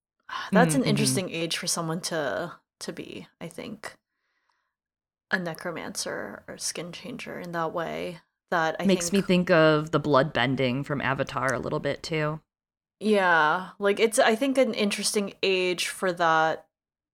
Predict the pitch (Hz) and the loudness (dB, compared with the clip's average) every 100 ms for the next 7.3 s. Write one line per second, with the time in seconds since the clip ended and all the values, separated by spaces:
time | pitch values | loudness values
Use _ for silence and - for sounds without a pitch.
0 | _ _ _ - 170 - 190 180 175 170 | _ _ _ -20 -14 -4 0 4 4 4
1 | 165 - 180 175 170 170 170 160 - - | 2 0 0 2 0 -4 -4 -4 -4 -6
2 | 160 143 - - _ _ _ _ _ _ | -6 -6 -10 -16 _ _ _ _ _ _
3 | _ _ - 170 147 170 139 147 - - | _ _ -2 -2 0 -2 -2 -6 -10 -10
4 | - - - - - - 226 220 240 208 | -12 -12 -12 -12 -12 2 2 2 2 2
5 | 190 175 175 165 156 151 - 175 165 151 | 2 2 2 2 -2 -2 0 2 2 -2
6 | - 151 143 143 143 - 143 127 139 135 | -2 0 2 0 -2 -2 0 0 0 0
7 | 131 131 | 0 -2